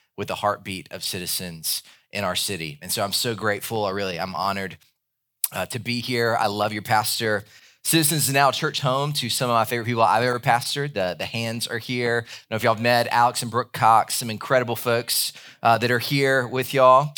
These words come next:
And I pray for you privately, but we also regularly pray for your church family publicly within Iron City. And I'm so grateful to be able to be with you on this, uh, Lord's Day this morning.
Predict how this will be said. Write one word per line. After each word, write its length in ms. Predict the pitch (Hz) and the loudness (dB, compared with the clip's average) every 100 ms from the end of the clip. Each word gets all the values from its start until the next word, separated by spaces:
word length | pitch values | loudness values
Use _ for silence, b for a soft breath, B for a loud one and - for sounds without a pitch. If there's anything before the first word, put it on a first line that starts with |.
| B B - | B B -6
And 220 | 113 113 | -4 2
I 100 | 127 | 2
pray 300 | - 160 151 | 2 2 0
for 160 | 151 147 | 0 -2
you 160 | 147 | -2
privately, 580 | 143 135 143 170 151 185 | 4 6 6 2 -4 -4
but 140 | 147 | -4
we 160 | 120 123 | -2 0
also 280 | 117 - 127 | 2 0 -2
regularly 360 | 113 117 117 | -2 -2 -4
pray 240 | 107 113 113 | -4 -4 -4
for 140 | 113 | -6
your 120 | 104 | -8
church 300 | 101 104 92 | -8 -8 -10
family 260 | 101 98 92 | -8 -8 -6
publicly 460 | - 92 95 90 87 | -6 -6 -6 -8 -10
within 360 | 80 87 85 b b b | -10 -12 -12 b b b
Iron 200 | - 92 | -6 -6
City. 380 | 87 92 78 71 87 | -4 -6 -6 -8 -12
And 220 | 87 90 | -12 -8
I'm 160 | 95 | -6
so 220 | - 117 98 | -4 -4 -2
grateful 340 | 98 85 101 | -4 -4 -8
to 80 | 92 | -6
be 80 | 95 | -6
able 160 | 92 | -6
to 180 | 92 92 b b b b b - | -6 -6 b b b b b -6
be 200 | 131 139 | 0 2
with 220 | 139 131 | 0 0
you 180 | 147 160 | 0 2
on 160 | 127 127 | 0 0
this, 340 | 123 - - | 0 0 2
uh, 140 | 123 | 2
Lord's 420 | 117 120 143 147 - | 2 0 0 0 2
Day 460 | 143 160 202 170 - | 4 4 2 -6 -6
this 180 | 127 135 | -4 -2
morning. 480 | 135 160 180 196 | 0 0 0 -6